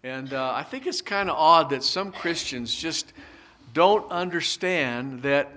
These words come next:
we really do, as Christians, have to face trials and troubles. I've heard Christians say, "You know, if you have enough faith,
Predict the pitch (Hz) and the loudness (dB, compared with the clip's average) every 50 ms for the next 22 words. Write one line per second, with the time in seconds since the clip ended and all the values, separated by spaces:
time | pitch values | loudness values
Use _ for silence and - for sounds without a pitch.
0 | - - - _ - 151 143 156 170 165 151 156 185 214 247 240 202 147 139 170 | -20 -20 -20 _ -14 -8 -4 -2 -2 -2 0 2 2 4 4 2 0 0 0 2
1 | 185 190 170 156 151 156 165 151 - - - 190 202 190 - - 147 143 139 139 | 2 2 0 0 -2 -2 -2 -2 -4 -4 -2 -2 -2 -2 -2 -2 -2 -2 -2 -2
2 | - 156 156 156 - - 147 - - 160 151 151 147 - - - - 156 147 139 | 0 0 -2 -2 -2 -8 -14 -10 -6 -4 -4 -4 -4 -8 -8 -8 -6 -4 -4 -4
3 | 131 123 123 123 120 131 131 139 - - 190 233 220 185 - - - - - _ | -4 -4 -6 -6 -8 -8 -8 -8 -6 -4 -4 -4 -4 -6 -8 -8 -10 -12 -12 _
4 | _ _ - - - - - - - - - - - - _ - 156 196 - - | _ _ -20 -20 -20 -20 -20 -20 -20 -20 -20 -20 -20 -10 _ 0 0 0 2 0
5 | 233 208 - - 190 185 185 - 170 156 147 143 - - 165 156 156 165 175 185 | 0 0 0 0 0 2 2 0 0 -2 -2 -2 0 2 2 2 4 2 2 2
6 | 208 208 196 180 175 175 165 160 160 165 202 233 254 233 226 202 190 208 208 196 | 4 4 2 2 0 -2 -2 -2 -2 0 0 -2 0 0 -2 -2 0 2 0 0
7 | 196 - - - - 220 220 220 185 151 156 - - - - | 0 -4 -8 -4 0 2 6 6 6 6 4 2 -4 -14 -16